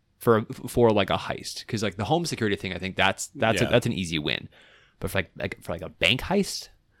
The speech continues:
Speaker 2: Maybe you need a certain amount of blood where you have to kidnap the whole guy.
Speaker 1: Yeah, but then that doesn't seem that hard. You kidnap the whole guy. Maybe it's that.
Speaker 2: What if,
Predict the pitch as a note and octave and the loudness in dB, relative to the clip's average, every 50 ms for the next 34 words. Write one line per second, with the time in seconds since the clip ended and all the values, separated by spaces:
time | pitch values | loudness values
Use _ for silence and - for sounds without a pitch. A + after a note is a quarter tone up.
0 | _ _ - G2 F#2+ G2+ A#2+ C#3 C#3 C#3 B2 A#2 A#2 A#2 G#2 G2+ - - - - | _ _ -8 -6 -4 -2 0 2 4 4 4 4 2 0 0 -2 -4 -4 -6 -4
1 | - - - - F#2 F2+ - - A#2 F#2+ F#2 - - F2+ F2 D#2+ D#2 - D2+ D#2+ | -4 -6 -6 -6 -8 -12 -12 -12 -12 -12 -12 -14 -14 -16 -18 -18 -16 -16 -14 -14
2 | G#2+ C#3 - - G#3+ A3 E3 - - - A#3 A#3 A3+ A3 G#3 G3+ D3 G#2 F#2+ F2+ | -14 -14 -12 -12 -12 -12 -12 -16 -12 -6 -4 -2 -2 -2 -2 -2 -2 -2 -2 -4
3 | F2+ E2+ - A2 F#2 - - - - - - F#2+ F2 G2 G2+ G#2 G2 - - F2+ | -6 -6 -8 -8 -8 -10 -14 -14 -12 -12 -12 -8 -6 -4 -4 -4 -6 -4 -4 -4
4 | D#2+ - - F#2 F2+ F2 E2 E2+ D#2+ - - F2 G#2+ C#3+ F3+ E3+ - _ _ _ | -4 -4 -4 -4 -4 -4 -6 -8 -8 -6 -6 -6 -6 -6 -6 -8 -10 _ _ _
5 | _ _ _ _ - - - - - _ - - _ _ _ _ _ _ _ _ | _ _ _ _ -20 -20 -20 -20 -20 _ -20 -20 _ _ _ _ _ _ _ _
6 | - B2 D3 D3+ B2+ A2+ A2 F#2+ B2 B2 A#2 G2+ A#1+ - _ _ - A#2+ B2+ - | 0 4 4 6 6 6 6 6 4 4 2 0 -4 -8 _ _ 0 0 2 2
7 | C3+ A#2 A#2+ A2+ G2+ B2 A#2 A2 G2+ - - A2+ B2+ E3 D#3 G#2 F#2 - - G2+ | 0 0 2 2 2 2 4 4 2 4 4 4 4 6 4 2 0 2 2 2
8 | G2 G2 - - F2+ F2 F#2 F2+ E2 F2+ G#2+ C#3 E3+ F3 C#3 G#2+ A2 A2 A2+ A2 | 2 2 0 -2 -2 -2 -4 -4 -2 -2 -2 0 0 0 2 2 2 4 4 2
9 | G#2+ - - - - G#2+ G#2 G2+ - F#3+ - | 2 0 -2 -2 2 4 4 6 6 6 4